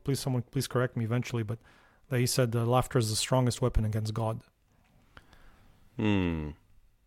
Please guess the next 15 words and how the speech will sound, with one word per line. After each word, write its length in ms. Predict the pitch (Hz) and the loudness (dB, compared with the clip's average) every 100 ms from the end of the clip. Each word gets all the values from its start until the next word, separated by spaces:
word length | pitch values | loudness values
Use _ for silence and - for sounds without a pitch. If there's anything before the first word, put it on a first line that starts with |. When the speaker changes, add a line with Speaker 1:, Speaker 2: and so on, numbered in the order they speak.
| - | 2
Speaker 1:
Which 160 | 151 160 | 4 6
is 100 | 147 | 6
interesting 380 | 160 131 123 | 4 2 0
because 320 | 113 - 117 113 | 0 0 0 2
he 100 | 127 | 0
that 160 | 117 | 0
sitteth 180 | - 123 | 0 -2
in 80 | 113 | 0
the 140 | 120 | 0
he-, 140 | 113 139 | 0 -2
le-, 260 | 127 127 113 | -2 -2 0
heavens 320 | 131 117 - | -2 -2 -2
shall 180 | 117 110 | -2 -2
laugh, 340 | 120 120 - | -2 -2 -6
and 120 | 143 | -14